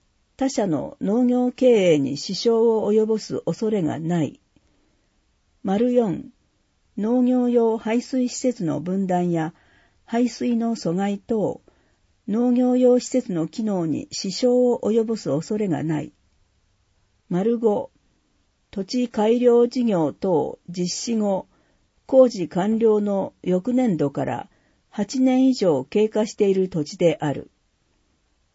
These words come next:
丸六、農地中間管理権の存続期間が満了している。なお、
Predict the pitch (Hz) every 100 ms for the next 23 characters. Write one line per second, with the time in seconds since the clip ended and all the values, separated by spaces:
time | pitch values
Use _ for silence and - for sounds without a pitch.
0 | _ - 185 233 240 226 - 202 185 -
1 | _ _ _ _ _ _ _ - 240 262
2 | 247 - 110 - - 254 254 247 247 -
3 | 233 233 240 202 175 147 117 - - -
4 | 220 240 254 247 233 - 202 165 139 135
5 | 156 160 208 233 220 220 - 185 170 147
6 | - _ _ _ _ _ _ _ _ _
7 | _ _ _ _ _ _ _ - 226 233
8 | 160 -